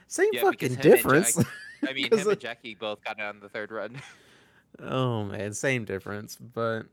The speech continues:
Speaker 1: man, Eyes Tomorrow and tracking targets, and then if you hit six targets, then it does more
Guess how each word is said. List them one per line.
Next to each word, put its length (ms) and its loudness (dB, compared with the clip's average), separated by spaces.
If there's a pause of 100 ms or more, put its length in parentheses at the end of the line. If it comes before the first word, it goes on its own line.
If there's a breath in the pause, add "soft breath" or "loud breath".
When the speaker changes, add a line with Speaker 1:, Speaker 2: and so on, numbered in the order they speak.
(180)
Speaker 1:
man, 380 -2
Eyes 480 4
Tomorrow 880 -2
and 240 -10 (1040 soft breath)
tracking 680 2
targets, 720 6
and 100 -8
then 60 -6
if 160 -10
you 200 -12
hit 440 0
six 380 -4
targets, 720 0
then 240 -8
it 120 -8
does 280 -4
more 200 -12